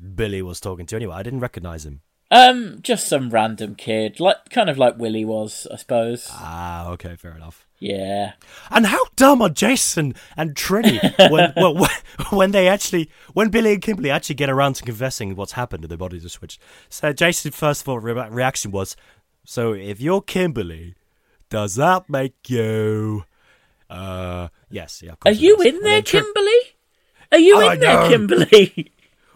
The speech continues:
Speaker 1: What does that even mean, Trini?
Speaker 2: Yeah. I mean, I have to
Speaker 1: Ugh.
Speaker 2: say, makeup aside, I actually think that those two did wonders for each other.
Speaker 1: Oh?
Speaker 2: I think they both look improved in this episode. I think they look pretty hot.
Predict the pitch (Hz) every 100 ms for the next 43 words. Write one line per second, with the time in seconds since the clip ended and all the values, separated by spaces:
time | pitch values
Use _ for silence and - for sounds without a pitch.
0 | _ 180 233 262 214 202 180 185 160 165
1 | 180 180 156 - 139 113 110 110 233 269
2 | 247 151 - _ _ _ 262 370 349 359
3 | 427 - - - 262 156 165 262 415 330
4 | - - - 277 110 107 107 - _ _
5 | _ _ 196 320 - - 208 202 208 151
6 | 120 190 240 202 180 147 139 131 170 147
7 | 120 - 113 107 - 107 95 92 - 98
8 | 95 185 - _ 330 320 392 233 240 277
9 | 262 160 170 262 - _ - 180 160 -
10 | 247 185 - 117 113 - 107 - 113 117
11 | 175 427 330 220 185 247 190 170 147